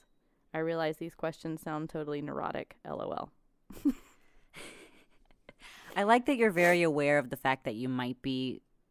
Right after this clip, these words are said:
Speaker 2: stress, overstressing about things that you don't need to, which I think is good that you're aware of that, um, because it's something, if that's something that we can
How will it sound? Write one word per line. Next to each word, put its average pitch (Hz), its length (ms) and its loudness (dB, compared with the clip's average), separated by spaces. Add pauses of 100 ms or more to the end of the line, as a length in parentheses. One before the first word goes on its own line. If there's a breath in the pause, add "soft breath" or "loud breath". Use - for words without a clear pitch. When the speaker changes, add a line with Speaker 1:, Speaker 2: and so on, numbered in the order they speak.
(100)
Speaker 2:
stress, - 440 -6
overstressing 139 640 -4
about 135 260 -2
things 139 240 -2
that 131 240 0
you 143 100 -8
don't 139 140 -4
need 147 240 -2
to, 214 320 2
which 160 180 -2
I 143 60 0
think 143 300 -2
is 131 140 -6
good 151 360 0
that 147 120 2
you're 131 140 0
aware 135 300 0
of 147 120 -4
that, 202 260 2 (360 loud breath)
um, 123 460 0
because 151 260 -2
it's 139 100 -8
something, 139 300 0
if - 120 -8 (180)
that's 214 140 4
something 190 180 2
that 147 80 4
we 139 80 0
can - 120 -4